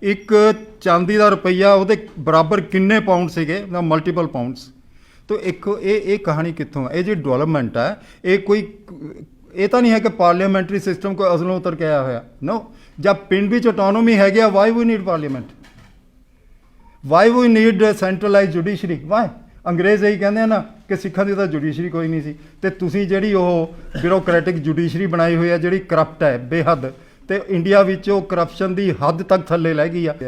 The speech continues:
ਇੰਡੀਅਨ ਜੁਡੀਸ਼ਰੀ, ਤੌਬਾ, ਤੌਬਾ, ਜਿਤਨੀ ਬੇਈਮਾਨ ਤੇ ਗੰਦੀ ਇਹ ਜੁਡੀਸ਼ਰੀ ਆ, ਹੈਂ, ਕੋਈ ਵੀ ਵਕੀਲ ਦਸ ਸਾਲ ਉੱਥੇ ਕਿਸ ਦਾ ਪੁੱਤ ਹੈ, ਕਿਸ ਦਾ ਧੀ ਆ, ਉਹਨੂੰ ਜੱਜ ਲਾ ਦਿੰਦੇ ਆ। ਕਮ ਸੇ ਕਮ ਇੱਕ ਪੀ ਸੀ ਐਸ ਹੈ, ਜੁਡੀਸ਼ੀਅਲ ਇਮਤਿਹਾਨ ਦੇ ਕੇ ਆਉਂਦਾ ਤੇ ਸੈਸ਼ਨ ਜੱਜ ਬਣਦਾ,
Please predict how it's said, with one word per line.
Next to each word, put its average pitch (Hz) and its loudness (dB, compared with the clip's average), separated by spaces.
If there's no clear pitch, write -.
ਇੰਡੀਅਨ 147 -6
ਜੁਡੀਸ਼ਰੀ, 220 -4
ਤੌਬਾ, 143 4
ਤੌਬਾ, 107 -10
ਜਿਤਨੀ 165 -4
ਬੇਈਮਾਨ 147 -4
ਤੇ 143 -8
ਗੰਦੀ 135 -6
ਇਹ 160 -4
ਜੁਡੀਸ਼ਰੀ 135 -6
ਆ, 107 -8
ਹੈਂ, 208 -2
ਕੋਈ 196 -2
ਵੀ 202 -2
ਵਕੀਲ 185 -2
ਦਸ 160 0
ਸਾਲ 165 0
ਉੱਥੇ 160 -4
ਕਿਸ 156 -8
ਦਾ 156 -2
ਪੁੱਤ 156 -10
ਹੈ, 151 -4
ਕਿਸ 143 -8
ਦਾ 147 -6
ਧੀ 151 -8
ਆ, 139 -4
ਉਹਨੂੰ 143 -6
ਜੱਜ 117 -6
ਲਾ 120 -4
ਦਿੰਦੇ 123 -10
ਆ। 123 -14
ਕਮ 147 -2
ਸੇ 170 -6
ਕਮ 170 -2
ਇੱਕ 170 -4
ਪੀ 175 -6
ਸੀ 190 -4
ਐਸ 175 0
ਹੈ, 180 2
ਜੁਡੀਸ਼ੀਅਲ 160 -2
ਇਮਤਿਹਾਨ 160 0
ਦੇ 160 0
ਕੇ 160 -4
ਆਉਂਦਾ 156 0
ਤੇ 165 -6
ਸੈਸ਼ਨ 147 -6
ਜੱਜ 147 -4
ਬਣਦਾ, 143 -6